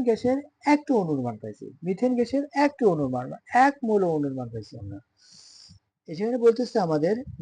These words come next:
যে কয়টি হাইড্রোজেন পরমাণু আছে, কয়টি হাইড্রোজেন পরমাণু আছে। আমার প্রিয় ছাত্রছাত্রীরা, এখানে কার্বন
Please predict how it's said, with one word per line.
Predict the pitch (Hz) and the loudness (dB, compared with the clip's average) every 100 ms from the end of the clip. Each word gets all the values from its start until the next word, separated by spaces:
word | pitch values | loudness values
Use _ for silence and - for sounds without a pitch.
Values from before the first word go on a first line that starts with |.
| 131 | -2
যে | 139 143 143 _ - _ _ - | 2 2 -2 _ -20 _ _ -4
কয়টি | 196 226 262 233 | 0 0 2 0
হাইড্রোজেন | 156 170 165 156 143 | 0 -2 -2 -4 -4
পরমাণু | 127 117 113 | -4 -4 -6
আছে, | 110 - 113 117 _ - | -10 -12 -16 -18 _ 0
কয়টি | 180 196 196 269 302 202 | 2 2 2 2 2 0
হাইড্রোজেন | 165 156 151 143 | -4 -2 -2 -2
পরমাণু | 135 120 117 | -6 -6 -8
আছে। | 113 110 - - - - - _ 160 | -10 -14 -18 -20 -20 -18 -20 _ -4
আমার | 156 180 | 0 0
প্রিয় | 175 208 208 | 2 2 2
ছাত্রছাত্রীরা, | 214 226 226 208 185 156 208 - _ _ _ _ 175 | -2 -4 -4 -4 0 4 2 0 _ _ _ _ -16
এখানে | 170 196 214 262 - - _ - | -10 -6 -4 -6 -8 -20 _ 0
কার্বন | 165 190 | 2 2